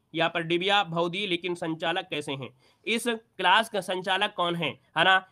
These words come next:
इस क्लास का मॉनिटर कौन है, तो संचालक जो आपका हो गया पुल्लिंग हो गया।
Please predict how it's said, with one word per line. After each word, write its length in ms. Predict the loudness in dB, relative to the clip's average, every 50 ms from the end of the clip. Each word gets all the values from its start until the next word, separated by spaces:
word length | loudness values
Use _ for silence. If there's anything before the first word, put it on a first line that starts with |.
| _ -4
इस 160 | -4 -4 -2
क्लास 300 | 2 4 4 4 4 2
का 100 | -2 -2
मॉनिटर 380 | 0 0 0 0 0 -2 -2
कौन 220 | 0 0 0 2 2
है, 160 | 2 0 0 -4 -8 _ _
तो 80 | -10 -8
संचालक 540 | -4 -2 -2 -2 0 0 0 0 0 0
जो 120 | 0 0 0
आपका 220 | 0 0 -2 -2
हो 120 | -2 -2 0
गया 160 | 2 0 0
पुल्लिंग 360 | 0 _ -8 -6 -4 -4 -4
हो 140 | -4 -6 -6
गया। 220 | -6 -6 -8 -10